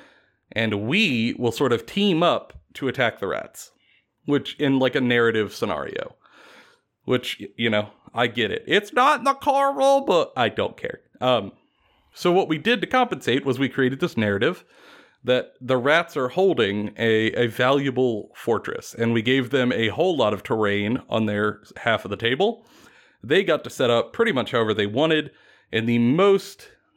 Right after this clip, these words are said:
uh, helpful positions, and all of the objectives were underneath them. There was nothing on our side of the table. And the rules were essentially,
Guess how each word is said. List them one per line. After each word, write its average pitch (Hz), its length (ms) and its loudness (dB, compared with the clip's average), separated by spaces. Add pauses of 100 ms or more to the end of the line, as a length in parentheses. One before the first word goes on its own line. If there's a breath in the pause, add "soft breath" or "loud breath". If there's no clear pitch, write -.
uh, 104 480 0 (100)
helpful 147 460 -2
positions, 147 720 -2 (800 soft breath)
and 120 280 0
all 175 260 2
of 180 140 -2
the 170 100 -2
objectives 160 840 -2 (280)
were 147 220 0
underneath 135 560 2
them. 104 380 -2
There 104 100 0
was 110 120 -2
nothing 131 340 0
on 117 80 0
our 110 160 2
side 104 200 -2
of 95 60 -12
the - 60 -14
table. - 400 -6 (1200 soft breath)
And 113 400 -2 (340)
the 117 100 -2
rules 214 380 0
were 110 220 2
essentially, - 580 -2